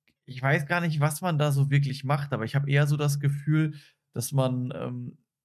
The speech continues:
ja, ge-, keine Ahnung, man kriegt die Quest, dann läuft man zu den Mobs und die Mobs sind trivialst einfach, also du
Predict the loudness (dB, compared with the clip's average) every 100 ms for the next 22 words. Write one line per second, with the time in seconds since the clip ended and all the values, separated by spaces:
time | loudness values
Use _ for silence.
0 | _ _ 0 2 2 -2 -14 -18 -20 _
1 | 0 2 2 2 2 2 -2 -6 -10 -2
2 | 0 0 -2 -6 -10 -20 _ _ _ -4
3 | -2 0 4 4 2 0 -2 2 2 2
4 | 0 -2 -4 -2 0 0 0 0 0 0
5 | 0 0 0 2 2 2 2 0 -4 -4
6 | -2 -2 -6 -6 -6 -6